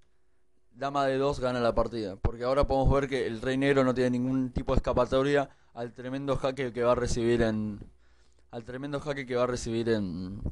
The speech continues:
en H seis, después que la dama captura el peón. De manera que si ju-, juegan esta línea, est-, eh, si juegan esta línea, realmente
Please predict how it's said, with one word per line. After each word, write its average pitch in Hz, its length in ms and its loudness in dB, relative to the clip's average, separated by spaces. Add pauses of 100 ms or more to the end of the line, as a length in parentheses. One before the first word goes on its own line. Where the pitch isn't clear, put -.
(1040)
en 120 340 -10
H 120 240 -8
seis, 107 180 -6
después 113 300 -4
que 120 100 -14
la 117 120 -6
dama 117 200 -6
captura 107 340 -14
el 101 80 -10
peón. 95 280 -14 (480)
De 127 100 -14
manera 143 400 -4
que 127 100 -6
si 120 440 -8 (240)
ju-, - 260 -20
juegan 156 280 -4
esta 151 200 0
línea, 170 420 -10 (280)
est-, 120 140 -18 (120)
eh, 104 340 -18 (300)
si - 180 -20
juegan 147 260 -8
esta 139 180 -8
línea, 151 200 -6
realmente 123 540 -4